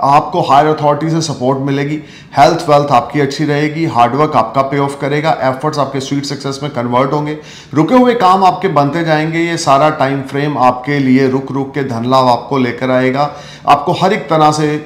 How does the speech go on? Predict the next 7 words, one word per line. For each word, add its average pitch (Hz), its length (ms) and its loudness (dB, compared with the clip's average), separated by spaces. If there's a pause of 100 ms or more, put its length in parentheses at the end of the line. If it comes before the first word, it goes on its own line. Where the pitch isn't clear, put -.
खुशखबरी 143 480 0
मिलेगी। 151 400 0
लियो, 139 360 4 (520)
आदित्य 220 280 2
हृदय 190 240 4
स्तोत्र 175 340 -4
का 165 100 0